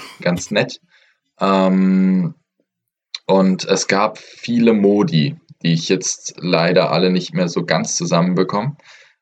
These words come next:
Ähm, es, genau, du konntest gegen den Computer halt so wie beim Ur-, äh, Tetris schon spielen.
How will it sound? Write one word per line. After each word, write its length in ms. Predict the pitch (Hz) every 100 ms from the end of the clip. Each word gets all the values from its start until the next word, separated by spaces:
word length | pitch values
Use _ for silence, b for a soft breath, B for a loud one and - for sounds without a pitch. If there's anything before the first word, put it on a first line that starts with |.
| _
Ähm, 760 | 90 92 92 90 90 90 90 82
es, 520 | 80 - - - - _ _ _ _ _ _ _ _ _ -
genau, 360 | 85 82 80
du 120 | 85 87
konntest 420 | 98 95 92 -
gegen 200 | 95 95
den 120 | 92
Computer 580 | 95 90 123 135 123 120
halt 240 | 107 95
so 220 | - 98
wie 180 | 95 92
beim 260 | 85 82 82
Ur-, 680 | 107 113 110 110 104 95 -
äh, 260 | 90 98 95
Tetris 420 | - 110 - 107
schon 200 | - 107
spielen. 360 | - 113 113